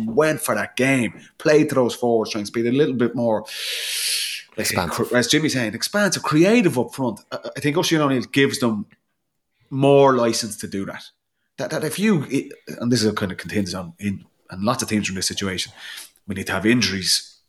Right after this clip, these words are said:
Speaker 1: cleared up. We need to have our best players available and on the pitch. I think if Armagh have that, they're still in Division One. He's another, he's nearly like a new player for them after being out so long. And can he complement? And can Armagh get three or four of those forwards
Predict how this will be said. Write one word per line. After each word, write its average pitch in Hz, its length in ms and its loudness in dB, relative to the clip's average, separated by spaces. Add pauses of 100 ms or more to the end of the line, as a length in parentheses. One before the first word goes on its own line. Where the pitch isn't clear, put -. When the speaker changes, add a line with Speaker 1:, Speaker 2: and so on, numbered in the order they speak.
(100)
Speaker 1:
cleared 104 300 0
up. 107 180 -2 (280)
We 107 100 -4
need 113 120 4
to 110 60 -2
have 87 80 -4
our 95 80 -6
best 113 240 2
players 98 220 0
available 104 400 0
and 92 120 -6
on 90 100 -6
the 85 60 -6
pitch. 104 420 -2 (560)
I 131 80 2
think 127 160 2
if 98 80 -4
Armagh 107 380 2
have 113 240 2
that, 98 280 -2 (200)
they're - 80 -6
still 143 200 4
in 135 60 2
Division 101 300 -2
One. 98 340 -4 (1120)
He's 135 220 6
another, 110 300 4
he's 110 160 -4
nearly 117 200 4
like 101 120 -2
a 95 40 -8
new 98 140 -2
player 110 240 2
for - 120 -6
them - 100 -16 (140)
after 98 180 -8
being 98 140 -4
out 95 160 -6
so 101 160 0
long. 90 340 -6 (100)
And 98 340 -4 (340)
can - 120 -4
he 117 160 4
complement? 95 760 -2 (100)
And 92 260 -12 (640)
can 190 200 0
Armagh 147 380 -2
get 117 200 -4
three 147 260 2
or 135 80 2
four 120 320 0
of 110 40 -2
those 101 140 -4
forwards 101 320 -8